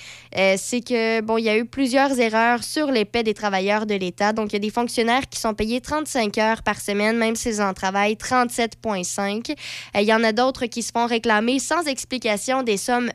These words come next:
versées en trop. Et, euh, plusieurs seraient dans l'attente de milliers de dollars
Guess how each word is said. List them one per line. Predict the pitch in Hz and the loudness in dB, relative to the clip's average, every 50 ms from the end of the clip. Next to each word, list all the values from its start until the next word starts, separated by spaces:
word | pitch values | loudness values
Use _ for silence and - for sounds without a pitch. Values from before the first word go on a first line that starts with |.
| - 180 | -8 -6
versées | 175 208 196 185 - - 269 262 220 | -2 -2 -2 -2 -2 -2 0 0 0
en | 196 185 | 0 -2
trop. | 180 - - 247 262 311 370 - - - - - - - | -4 -4 -2 0 0 0 0 -2 -8 -16 -16 -12 -6 -2
Et, | 277 285 285 294 285 - - | 0 0 2 0 0 0 2
euh, | 214 208 202 | 2 2 2
plusieurs | 202 - 269 285 269 233 247 240 240 240 240 | 0 0 2 2 2 4 4 4 4 4 2
seraient | - - - 220 214 | -2 -4 -4 -4 -2
dans | 208 196 196 | -2 0 0
l'attente | 190 185 - - 220 220 226 220 - 214 | -2 -2 0 0 0 0 0 -2 -4 -2
de | 196 196 | -2 0
milliers | 196 202 214 247 269 240 247 233 247 269 | 0 0 0 0 0 0 0 -2 -2 0
de | 262 233 208 | 0 0 2
dollars | 196 196 190 196 202 220 226 214 | 2 2 2 4 4 4 2 0